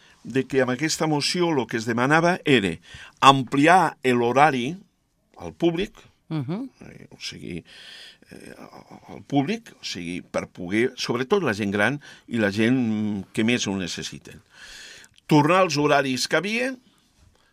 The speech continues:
Speaker 1: ficar un caixer al casal de dia, on està la gent gran,
Speaker 2: Sí.
Speaker 1: coi, que el tinguin allí mateix, què tal? I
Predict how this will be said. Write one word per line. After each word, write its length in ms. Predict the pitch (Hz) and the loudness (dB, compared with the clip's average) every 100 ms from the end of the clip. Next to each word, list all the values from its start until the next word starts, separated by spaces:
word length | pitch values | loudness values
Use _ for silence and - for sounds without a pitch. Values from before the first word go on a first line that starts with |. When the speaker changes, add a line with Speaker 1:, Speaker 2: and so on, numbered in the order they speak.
| _ _ _ _ _ - | _ _ _ _ _ -14
Speaker 1:
ficar 480 | - 160 156 220 | -4 -2 2 4
un 240 | 214 185 160 | 6 4 4
caixer 640 | 170 147 117 - 151 107 - _ _ _ _ - | 4 4 4 2 2 0 -6 _ _ _ _ 0
al 540 | 123 135 131 123 123 - | 4 6 6 4 2 0
casal 340 | 131 - 147 | 0 2 2
de 100 | 135 | 2
dia, 220 | 143 196 185 | -2 -2 -2
on 720 | 117 104 98 98 65 - 101 | -4 -6 -8 -12 -16 -14 -10
està 240 | 95 123 | -4 0
la 100 | 117 | 2
gent 200 | 104 104 | 0 -2
gran, 340 | 104 143 226 294 - | 0 0 -2 -8 -16
Speaker 2:
Sí. 300 | 160 165 220 - _ _ _ - | -10 -10 -10 -18 _ _ _ -4
Speaker 1:
coi, 140 | 151 | -4
que 100 | - | -4
el 80 | 87 | -6
tinguin 280 | 104 110 107 | -4 -2 -2
allí 180 | 101 107 | -2 -2
mateix, 460 | 101 98 165 196 - | -4 -4 -4 -6 -6
què 120 | 110 | -4
tal? 240 | 92 87 - - - _ _ | -4 -4 -10 -20 -20 _ _
I 240 | 247 262 | 0 0